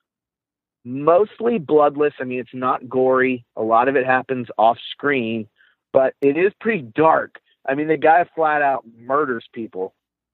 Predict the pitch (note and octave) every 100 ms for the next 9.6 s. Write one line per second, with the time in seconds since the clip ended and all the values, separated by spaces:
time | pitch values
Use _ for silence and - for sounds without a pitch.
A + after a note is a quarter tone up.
0 | _ _ B2 B2+ C3 B2 C3 A#2 F#2+ -
1 | - - _ _ _ _ _ _ A#2+ B2
2 | C3 B2 D3 C3+ C3+ A2+ A#2+ - - F#3+
3 | D#3 A#2+ G#2+ - _ - - _ _ A#2+
4 | A#2+ A#2+ A#2+ - _ _ _ _ _ _
5 | _ _ _ _ C3+ C#3+ - E3+ F#3 F3+
6 | D3+ A#2+ B2+ - - B2+ B2+ D#3 C#3 G2
7 | - F#2 - - - _ _ C3 B2+ -
8 | _ - C#3+ C#3+ C3+ B2 - _ _ _
9 | _ _ - D3+ D#3+